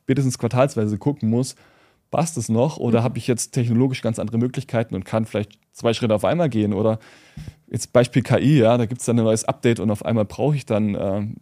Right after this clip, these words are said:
Speaker 1: das gar nicht mehr kompliziert abbilden. Jetzt macht
Speaker 2: Ja.
Speaker 1: die K I das mit, in Anführungszeichen,
Speaker 2: Mhm.
Speaker 1: ja.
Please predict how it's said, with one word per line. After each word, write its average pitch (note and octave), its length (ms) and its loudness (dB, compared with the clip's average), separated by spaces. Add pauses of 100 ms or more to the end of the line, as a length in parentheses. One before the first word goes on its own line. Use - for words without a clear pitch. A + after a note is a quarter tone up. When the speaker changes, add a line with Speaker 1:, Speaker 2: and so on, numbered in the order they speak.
Speaker 1:
das A2+ 160 -6
gar G2+ 80 0
nicht A2+ 140 0
mehr A2+ 100 -4
kompliziert A2 420 -6
abbilden. B2+ 1080 -4
Jetzt - 260 -10
macht A2+ 140 -2
Speaker 2:
Ja. - 60 0
Speaker 1:
die A2 40 -2
K - 160 -8
I B2 80 0
das A2 160 -6
mit, G2+ 160 -4
in - 140 -10
Anführungszeichen, - 720 -4
Speaker 2:
Mhm. - 40 -4
Speaker 1:
ja. - 100 -8